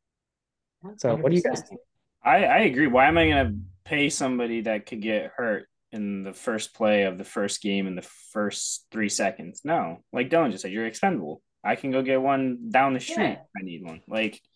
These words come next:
Speaker 3: I know it's an important aspect to the game. Don't get that wrong,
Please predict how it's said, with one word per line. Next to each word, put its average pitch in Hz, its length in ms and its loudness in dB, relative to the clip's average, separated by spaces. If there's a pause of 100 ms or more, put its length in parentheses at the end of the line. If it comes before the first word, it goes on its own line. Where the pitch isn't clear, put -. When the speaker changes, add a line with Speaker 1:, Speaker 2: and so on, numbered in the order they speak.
(300)
Speaker 3:
I 151 100 6
know 190 180 8
it's 208 120 4
an 175 120 6
important 135 480 4 (460)
aspect 127 500 2
to - 40 -12
the 117 80 -6
game. 117 460 -2
Don't 117 160 2
get 107 100 -2
that 104 160 0
wrong, 110 400 -2